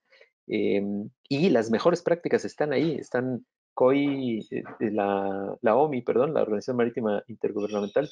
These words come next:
tiene desarrollada una serie de, de, de prácticas ya que en muchos países ya se están desarrollando,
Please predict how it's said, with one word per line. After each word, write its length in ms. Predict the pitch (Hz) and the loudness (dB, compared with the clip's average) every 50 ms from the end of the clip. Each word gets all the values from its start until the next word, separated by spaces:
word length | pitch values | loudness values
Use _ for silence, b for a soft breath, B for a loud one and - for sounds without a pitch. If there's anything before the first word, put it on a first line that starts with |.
| - - | -6 -4
tiene 460 | 131 143 165 175 160 151 107 107 - _ _ _ _ _ _ _ | -2 0 0 0 0 0 -2 -2 -6 _ _ _ _ _ _ _
desarrollada 560 | 117 113 - - 117 110 113 113 120 131 135 | -4 -4 -2 0 0 2 2 4 4 2 2
una 160 | 135 127 117 | 0 -2 -2
serie 200 | - - 127 131 | 0 0 2 2
de, 160 | 120 101 - - _ | 2 2 0 -4 _
de, 200 | 113 110 104 - _ - | -4 -4 -4 -2 _ -4
de 220 | 117 107 101 98 | -2 -2 -2 -2
prácticas 760 | - - 110 113 110 - - 120 - - 135 175 214 - _ | 0 0 0 0 0 -2 -8 -8 -4 -2 -2 -2 -2 -4 _
ya 540 | - 104 107 117 117 127 135 139 147 151 - _ _ _ _ _ _ _ | -6 0 2 2 4 4 2 0 -2 -4 -8 _ _ _ _ _ _ _
que 100 | - 120 | -2 -2
en 80 | 110 117 | 0 0
muchos 300 | 131 147 - - 151 - | 0 -2 -4 -6 -8 -2
países 460 | - 120 110 117 123 - - 135 120 | 2 2 2 2 2 -2 -4 -4 -2
ya 140 | 123 120 110 | 0 -2 -2
se 100 | - 123 | -2 -6
están 640 | - - - 117 113 113 113 113 110 104 95 92 92 | -6 -4 -2 0 0 0 -2 -4 -4 -6 -6 -6 -4
desarrollando, 840 | 95 95 - - 107 104 101 101 104 98 95 104 117 156 214 - | -6 -4 -2 -2 -2 0 0 0 0 -2 0 0 0 -2 -2 -4